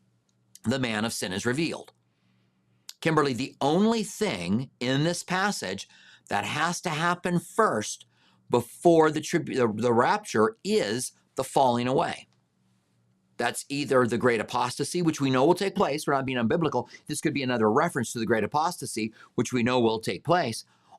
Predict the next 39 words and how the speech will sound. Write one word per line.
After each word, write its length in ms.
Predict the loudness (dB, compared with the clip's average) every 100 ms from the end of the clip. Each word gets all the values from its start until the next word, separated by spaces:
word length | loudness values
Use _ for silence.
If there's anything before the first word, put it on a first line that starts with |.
| 4
or 440 | 8 8 6 2 0
the 120 | 4
rapture 380 | 4 2 2 2
of 80 |
the 80 | 2
church 300 | 0 0 0
because 280 | -2 -2 -2
of 60 | 0
the 80 | 2
word 280 | 4 4 2
that's 200 | -4 -2
used 220 | -2 0
here, 160 | 0
apostasia. 720 | 2 0 -2 -6 -6 -4 -4 -8 _ _ _ _ _ -20 -2
Um, 520 | 2 4 4 2 -2 _ _
and 340 | -6 -2 -2 -4 -6
so, 420 | 2 4 6 2 -6 -20 _ _ _ _ _ _ _ 0
"But 160 | 0
the 80 | 2
man 180 | 0 0
of 80 | -2
sin 200 | 0 2
will 100 | 4
be 140 | 4
revealed." 440 | 2 2 0 -4 -4
In 180 | -2 0
other 240 | 0 0
words, 260 | 2 0 -2
he's 120 | -6
saying 220 | -6 -4
to 80 | -4
them, 320 | -2 -2 -4 _ -20 -20 _ -20 _
if 360 | 0 0 -2 -4
the 100 | -4
day 280 | -2 -2
of 200 | -2 -6
Christ 440 | -2 0 2 -2 -6
had 220 | -8 -8
come, 520 | -4 -2 -2 -4 -12